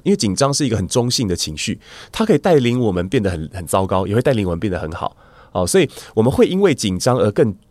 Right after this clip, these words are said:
集中精神，然后把一件事做好，这是好的紧张。但是我们往往遇到就是好紧张，哎呦，好紧张，<laughs> 当突然那个情绪一来的时候，突然脑袋一片空白啦，手会发抖啦，然后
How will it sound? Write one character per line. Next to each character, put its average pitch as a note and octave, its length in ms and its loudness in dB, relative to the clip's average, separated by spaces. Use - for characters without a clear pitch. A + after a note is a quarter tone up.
集 G#2 240 -2
中 C3+ 240 2
精 B2 200 -2
神， G#2+ 200 0
然 E2 80 -4
后 G2+ 100 -2
把 F#2 100 -4
一 F2 60 -2
件 G#2 100 -2
事 G2 160 -2
做 F#2 200 -2
好， D#2+ 160 -6
这 B2 80 -2
是 C3+ 160 -2
好 F#2+ 280 2
的 F2+ 160 2
紧 F2 180 -6
张。 E2+ 240 -6
但 A#3 100 2
是 A3+ 100 4
我 F3+ 80 6
们 D3 120 4
往 D#3+ 120 6
往 C3+ 100 2
遇 D3+ 140 0
到 B2+ 160 4
就 G#2+ 80 -2
是 A#2+ 60 0
好 A2 220 2
紧 A2+ 220 -2
张， G2+ 140 -2
哎 G#3 100 6
呦， A3 140 6
好 F#3+ 120 -2
紧 E3+ 160 -4
张， E3 160 0
<laughs> - 340 -4
当 C3+ 140 2
突 D#3+ 140 2
然 B2+ 100 4
那 C#3 80 0
个 B2 100 4
情 B2 160 -2
绪 C3 120 -2
一 - 80 2
来 F#2+ 200 2
的 F#2+ 80 0
时 - 160 -2
候， A#2 120 2
突 D3+ 100 -2
然 D3 60 2
脑 F#2+ 120 2
袋 B2+ 100 2
一 C3+ 60 2
片 C3+ 120 0
空 D3 220 -2
白 A2 160 0
啦， A#2+ 320 2
手 A2+ 160 2
会 C3+ 80 2
发 B2 180 0
抖 G2+ 220 0
啦， F#2+ 220 0
然 G2 120 2
后 C3+ 160 2